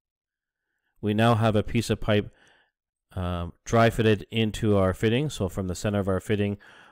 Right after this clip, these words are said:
over to the end of the pipe that's been dry fitted into our fitting, that is known as our end to center measurement. And last but not least, our end to end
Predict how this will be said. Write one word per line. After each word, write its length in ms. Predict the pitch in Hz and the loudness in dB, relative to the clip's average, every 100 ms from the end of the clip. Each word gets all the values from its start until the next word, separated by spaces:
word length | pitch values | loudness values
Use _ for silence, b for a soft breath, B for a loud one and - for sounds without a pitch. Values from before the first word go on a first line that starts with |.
| B - | B 0
over 320 | 120 117 113 | 2 4 2
to 160 | - | 0
the 240 | 98 95 85 | -2 -2 -2
end 260 | 104 104 | -2 2
of 100 | 101 | 2
the 100 | 95 | 0
pipe 260 | - 110 113 | 0 0 2
that's 140 | 95 | -2
been 160 | - 98 | -2 -6
dry 240 | - 92 | -2 -2
fitted 320 | 95 104 98 90 | 0 -2 -2 -2
into 320 | 104 120 127 | -6 -4 -2
our 100 | 123 | 0
fitting, 320 | 131 131 160 - b b - | 0 -2 -4 -10 b b -2
that 120 | 98 | 0
is 180 | 98 - | 0 2
known 140 | 98 | 2
as 140 | 98 | 2
our 160 | 95 95 | 0 -2
end 260 | 104 104 101 | -2 -2 -2
to 80 | |
center 440 | 101 107 104 107 101 _ - | -2 0 0 0 -4 _ -6
measurement. 480 | 95 90 80 71 _ _ _ _ _ _ b b b b b b | -6 -6 -12 -14 _ _ _ _ _ _ b b b b b b
And 160 | 107 113 | -2 2
last 320 | 120 117 - - | 2 0 -6 -4
but 100 | 113 | 0
not 300 | 117 113 92 | 2 0 0
least, 440 | 135 - - - - _ _ | -4 -4 -8 -14 -18 _ _
our 180 | - 101 | 0 0
end 300 | 87 117 117 | 2 0 2
to 160 | 120 - | -2 0
end 400 | 107 120 127 | -2 -2 -4